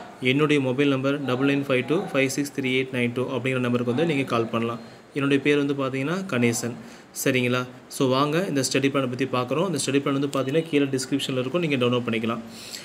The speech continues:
இந்த study plan வந்து பாத்தீங்க அப்படின்னா, நீங்க day wise follow பண்றது. அதாவது இந்த வீடியோவை நீங்க இப்ப தான் நீங்க பார்க்குறீங்க அப்படின்னா, நீங்க இன்னையிலேருந்து கூட start பண்ணிக்கலாம்.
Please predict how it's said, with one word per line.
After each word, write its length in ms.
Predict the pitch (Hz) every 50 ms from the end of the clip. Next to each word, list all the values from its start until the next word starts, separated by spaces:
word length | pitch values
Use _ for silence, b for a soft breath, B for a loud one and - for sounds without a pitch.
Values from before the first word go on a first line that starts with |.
| B B B B B B B B - - -
இந்த 140 | 160 156
study 240 | 160 160 - 170 190
plan 180 | 185 185 175 165
வந்து 120 | 165 165
பாத்தீங்க 320 | 165 160 147 143 160 151 143
அப்படின்னா, 320 | 135 135 135 151 185 208
நீங்க 260 | 180 156 147 139 139
day 240 | 135 127 143 156 165
wise 240 | 165 165 170 165 -
follow 220 | - 135 127 127
பண்றது. 420 | 123 123 120 117 120 117 127 113 -
அதாவது 320 | 127 127 131 147 170 175
இந்த 160 | 165 143 139
வீடியோவை 340 | 127 135 143 151 151 156 160
நீங்க 160 | 151 139 127
இப்ப 140 | 123 123 135
தான் 120 | 147 156
நீங்க 160 | 160 151 135 123
பார்க்குறீங்க 340 | 123 131 127 127 135 135 131
அப்படின்னா, 360 | 123 110 120 120 139 170 196
நீங்க 220 | 214 190 165 147 139
இன்னையிலேருந்து 280 | 139 143 147 147 147
கூட 120 | 147 156 147
start 260 | 143 - 131 120 123
பண்ணிக்கலாம். 360 | 123 120 117 117 117 123 -